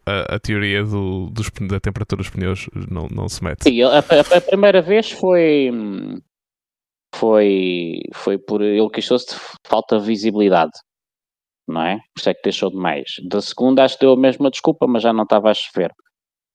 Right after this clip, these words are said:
Speaker 2: Mas, ó, ó, Pedro, é, é só uma coisa: que eu acho que isto é uma patetice, esta, esta história é uma patetice,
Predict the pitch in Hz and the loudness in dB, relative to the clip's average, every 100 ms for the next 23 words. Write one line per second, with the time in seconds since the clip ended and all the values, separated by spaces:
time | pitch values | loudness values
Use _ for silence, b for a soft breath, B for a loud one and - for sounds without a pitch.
0 | _ - 160 - 143 151 147 147 156 104 | _ 0 0 2 2 4 4 4 4 4
1 | - - - 117 - 127 135 - 165 156 | 2 -6 -2 0 2 0 0 -2 -2 -2
2 | - 90 87 90 - 123 139 - - 147 | -2 -2 -2 -6 -2 0 0 -2 -2 0
3 | 143 139 - 131 - 107 - 101 - _ | 2 0 0 -2 -2 -6 -6 -14 -16 _
4 | _ - 104 - 95 - 104 - - - | _ -2 -2 -2 -2 -2 -4 -6 -2 2
5 | 98 85 85 - 90 95 101 123 - 107 | 2 2 -6 -6 -4 -2 -2 -4 -2 -4
6 | - 123 - | -2 -4 -4